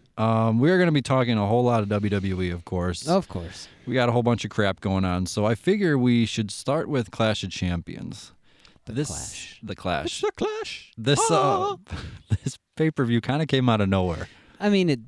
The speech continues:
Speaker 1: did, but it didn't. It just seems like in the last couple of weeks, they've kind of been, like, scrambling. "Oh, we gotta put this match out, this
Speaker 2: Yeah,
Speaker 1: match
Speaker 2: it
Speaker 1: out."
Speaker 2: feels
Speaker 1: Okay.
Speaker 2: like, um, a lot. Um, you know, there was five weeks. Uh, SummerSlam, I believe, was August eleventh.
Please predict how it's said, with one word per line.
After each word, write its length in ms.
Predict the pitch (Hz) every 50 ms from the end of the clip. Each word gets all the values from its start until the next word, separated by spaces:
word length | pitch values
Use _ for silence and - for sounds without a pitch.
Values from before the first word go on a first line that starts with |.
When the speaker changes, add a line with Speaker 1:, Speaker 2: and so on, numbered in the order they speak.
| - _ -
Speaker 1:
did, 260 | - 156 165 175 165
but 140 | 147 139 123
it 100 | 117 98
didn't. 340 | 110 113 120 139 160 185 156 - -
It 240 | 113 123 127 120 -
just 220 | - 135 123 -
seems 260 | - 135 131 131 123
like 180 | 131 123 113 -
in 60 | 120 110
the 80 | 107
last 260 | 107 104 107 107 -
couple 260 | - - 117 - 113 110
of 40 |
weeks, 200 | 107 107 101 -
they've 180 | - 98 92 -
kind 200 | - 98 92 92
of 60 | 92 92
been, 100 | 90 87
like, 160 | 85 85 - - - _ _
scrambling. 580 | - - - - - 98 90 95 95 95 95 92
"Oh, 140 | 165 202 - - -
we 100 | 160 151
gotta 140 | 156 151 147
put 140 | - 156 -
this 180 | 151 147 139
match 200 | 135 123 113 -
out, 180 | 120 110 107 -
this 100 | - 151
Speaker 2:
Yeah, 280 | 143 160 165 147 131
Speaker 1:
match 80 | 123 117
Speaker 2:
it 40 | 127
Speaker 1:
out." 100 | 123 -
Speaker 2:
feels 280 | - 156 165 175 160 -
Speaker 1:
Okay. 100 | 208 185
Speaker 2:
like, 180 | 165 127 -
um, 340 | 156 147 139 135 131 127 123
a 120 | 123 110 113
lot. 460 | 110 113 120 123 135 143 151 185 - _ _ _ _ _
Um, 800 | - 123 120 113 110 107 104 104 101 101 98 98 98 95 95 95 - -
you 120 | 123 127
know, 100 | 135 135
there 140 | 135 147 160
was 140 | 156 131 -
five 280 | - 143 151 143 113
weeks. 520 | 120 170 156 104 - - - - - - - _ -
Uh, 180 | 104 101 98
SummerSlam, 540 | 95 - - - 139 156 143 - 151 135 127
I 40 | 113
believe, 280 | 98 98 101 120 135
was 120 | 147 143 - -
August 320 | 113 113 110 101 - -
eleventh. 580 | 98 90 90 95 107 110 95 78 80 80 -